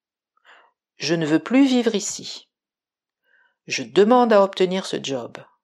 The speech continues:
Je demande que ce livre se vende par milliers. »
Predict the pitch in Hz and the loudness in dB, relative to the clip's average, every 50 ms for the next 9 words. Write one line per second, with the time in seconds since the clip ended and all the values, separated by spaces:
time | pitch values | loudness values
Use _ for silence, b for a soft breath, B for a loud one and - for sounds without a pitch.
0 | _ _ _ _ _ _ _ _ _ _ _ _ _ _ b b b b b b | _ _ _ _ _ _ _ _ _ _ _ _ _ _ b b b b b b
1 | b b b - 135 131 123 - 214 226 226 214 196 190 196 196 196 - 185 180 | b b b -10 -10 -10 -4 0 2 2 4 4 2 2 0 0 -2 -2 -2 -2
2 | - 180 170 180 196 220 226 202 190 185 - - 170 165 190 202 208 202 202 180 | -2 -2 -2 0 0 0 0 0 -2 -4 -4 -4 -2 0 0 0 0 0 -2 -4
3 | 170 175 180 180 165 151 - - 214 226 _ | -4 -6 -8 -10 -10 -10 -10 -12 -12 -16 _